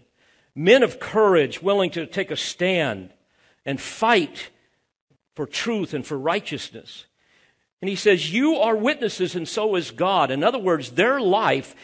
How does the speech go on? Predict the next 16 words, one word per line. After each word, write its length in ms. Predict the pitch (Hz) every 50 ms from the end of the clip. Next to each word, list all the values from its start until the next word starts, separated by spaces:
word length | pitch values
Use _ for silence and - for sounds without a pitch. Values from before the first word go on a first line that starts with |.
| - - _
was 220 | - 170 165 127 175
an 120 | 160 170 -
open 400 | 196 220 220 - 196 175 151 127
book, 480 | 139 180 160 127 - - - - _ _ _ _ _ _ _ _ _ _ _ _ _ -
and 140 | 156 180 156
their 180 | 196 196 180
character 680 | 185 - - 233 269 285 320 302 233 - - 160 151 143
could 280 | - - 190 175 147
be 300 | 143 185 175 165 143 - - - - _ _ _ _ _ _ -
validated 1080 | 123 143 185 240 285 294 262 208 151 160 156 151 147 139 147 151 143 143 156 143 139 _ _ _ _ _ _ _ _ _ _ _ _ _
by 680 | 143 143 165 185 190 190 185 185 180 180 165 147 139 - _ _ _ _ _ _ _
the 80 | - 175
testimony 680 | - - - 262 247 - - 185 160 160 160 170 175 170
of 120 | 151 131 170
other 240 | 185 185 185 185
people 560 | - - 190 254 269 - - 165 113 - -